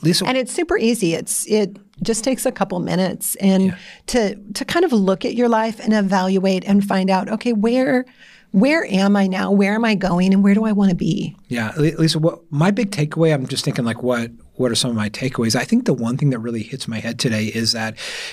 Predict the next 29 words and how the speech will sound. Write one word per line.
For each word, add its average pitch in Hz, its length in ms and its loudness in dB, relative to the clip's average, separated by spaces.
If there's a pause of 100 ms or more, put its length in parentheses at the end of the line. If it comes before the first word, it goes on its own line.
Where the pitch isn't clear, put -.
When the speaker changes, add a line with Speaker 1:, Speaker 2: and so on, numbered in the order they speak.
(140)
Speaker 1:
y-, 139 240 0
you - 80 -2
know, 143 120 2
balance 156 360 0
is 147 80 -4
not 135 120 -2
a 120 60 -4
one 117 260 -2
size 107 260 -4
fits - 260 -10
all. - 280 -10 (420)
And 147 180 -2
I 151 60 2
think 170 160 0
I 196 80 2
have 196 120 0
to 185 60 0
be 147 100 2
very 135 380 -2
careful 139 600 -2
'cause 135 160 -6
I'm, 131 220 -4 (460)
I, 143 200 -2
I 185 80 -2
can 165 240 -2
communicate 160 320 2
very 143 140 0
passionately 156 800 -2 (240)
about 135 360 -4